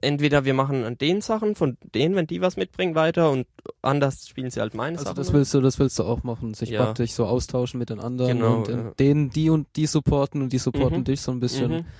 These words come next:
Speaker 1: genau.
Speaker 2: So, ja, das ist ja auch, ja, das ist ja auch gut. Das ist auch so ein Spirit, den man, den man eigentlich, den man eigentlich aus diesem Ding mitnehmen kann.
Speaker 1: Ja, ich find das halt auch total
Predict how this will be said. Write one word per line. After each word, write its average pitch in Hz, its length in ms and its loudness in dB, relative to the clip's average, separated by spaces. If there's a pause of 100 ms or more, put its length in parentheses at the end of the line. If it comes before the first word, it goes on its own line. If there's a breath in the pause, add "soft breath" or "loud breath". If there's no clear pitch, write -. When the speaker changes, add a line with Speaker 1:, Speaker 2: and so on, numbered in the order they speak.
(140 loud breath)
Speaker 1:
genau. 120 300 -4
Speaker 2:
So, 120 60 -8
ja, 139 200 2
das 131 200 -2
ist 120 120 -2
ja 117 80 2
auch, 117 220 -4 (520)
ja, 156 160 0 (260)
das - 160 0
ist 143 120 2
ja 135 100 6
auch 123 160 4
gut. 160 220 2
Das 120 140 -2
ist 131 100 0
auch 180 140 2
so - 120 2
ein 135 80 2
Spirit, 139 520 2 (200)
den 117 200 0
man, 113 260 0
den 117 180 -2
man 107 200 -2
eigentlich, 110 520 -4 (1000 soft breath)
den 120 100 4
man 117 140 4
eigentlich 120 280 2
aus 123 140 2
diesem 120 420 0
Ding 117 300 0
mitnehmen 117 400 0
kann. 110 280 -6 (220)
Speaker 1:
Ja, 113 300 -2
ich - 140 -10
find 139 180 0
das 170 140 -2
halt 170 140 4
auch 160 140 0
total 151 380 0